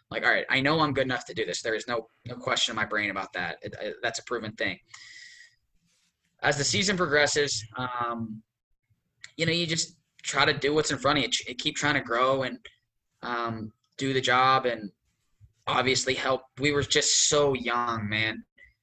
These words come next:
Um, I'm a redshirt sophomore, and I was one of the old guys. Like, I was one of the captains, and it was really me and Joey Napoli, who that year was a redshirt.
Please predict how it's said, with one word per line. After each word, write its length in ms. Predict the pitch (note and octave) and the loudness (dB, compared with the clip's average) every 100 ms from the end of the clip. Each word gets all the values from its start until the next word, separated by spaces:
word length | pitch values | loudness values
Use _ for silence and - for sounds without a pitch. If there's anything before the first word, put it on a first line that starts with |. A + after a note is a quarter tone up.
| - | -14
Um, 480 | - A2 G#2+ G2+ - _ _ | -8 -6 -8 -10 -16 _ _
I'm 140 | C#3+ D3+ | 2 4
a 40 | |
redshirt 400 | C#3+ D3 - B2+ | 4 4 2 2
sophomore, 400 | C3 C3+ C3 B2 | 4 4 2 -2
and 80 | A#2+ | 0
I 60 | C3 | 2
was 160 | B2 | 0
one 100 | C3 | -2
of 40 | B2 | 0
the 100 | G#2 | 0
old 220 | B2 A#2 | 0 2
guys. 320 | A#2+ A#2+ A2+ | 4 4 2
Like, 120 | A#2 | 0
I 60 | C3 | 0
was 120 | C3+ | 2
one 120 | C3+ | 0
of 60 | A#2 | -2
the 60 | |
captains, 840 | G#2 C3 C3+ - A#2 A2+ A2 - _ _ | 0 4 4 4 -2 -2 -6 -10 _ _
and 240 | - A2+ A2 | -6 -4 -4
it 60 | |
was 180 | A2 - - C3 | -6 -10 -8 2
really 220 | D#3 C3 | 4 4
me 180 | C#3 C#3 | 4 4
and 100 | B2+ | 2
Joey 240 | C3+ A#2 | 0 2
Napoli, 480 | B2 C3+ A#2+ A#2 A2+ | 4 4 2 -4 -4
who 80 | A#2+ | -4
that 260 | B2 B2+ A#2 | 2 2 2
year 100 | A#2+ | -2
was 160 | A2+ A#2 | -2 -2
a 160 | A2 G#2+ - B2 | -2 -4 -10 -4
redshirt. 360 | B2 - A2 | -2 0 -4